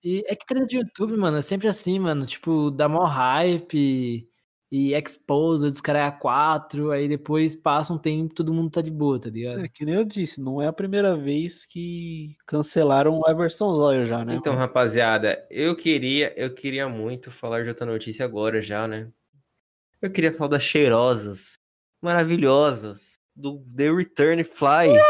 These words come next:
Speaker 3: do Blackpink. Blackpink
Speaker 2: Hum.
Speaker 3: aí já lançou os teasers, né?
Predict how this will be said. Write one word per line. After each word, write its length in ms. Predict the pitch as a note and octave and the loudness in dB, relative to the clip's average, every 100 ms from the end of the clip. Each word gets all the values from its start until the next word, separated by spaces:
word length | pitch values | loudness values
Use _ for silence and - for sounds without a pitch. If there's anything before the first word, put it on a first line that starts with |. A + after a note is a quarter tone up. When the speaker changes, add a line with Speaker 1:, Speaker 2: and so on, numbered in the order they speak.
| - D#5+ D#5 C5+ - | 6 6 8 6 4
Speaker 3:
do 80 | - | -2
Blackpink. 1120 | E3+ - - - - F3 D#3+ F#3+ - - _ _ _ - G#3 G3 E3 | -4 -4 -6 -8 -6 -4 -4 -6 -8 -20 _ _ _ -18 -16 -16 -18
Blackpink 800 | B2 C3 A3 G#3 F#3+ F#3+ A3+ G3 | -6 -4 -4 -6 -2 -2 0 0
Speaker 2:
Hum. 20 | |
Speaker 3:
aí 420 | C#3+ C#3 C#3 D#3 | 0 0 0 -2
já 180 | C3 C3 | -2 -4
lançou 720 | C#3 C3+ B2 - - C#3+ C#3+ B2 | -2 -4 -8 -12 -8 -4 -4 -4
os 160 | G#2 | -10
teasers, 500 | - - D3 C#3 B2 | -12 -8 -6 -4 -4
né? 260 | A#2 B2 | -4 -6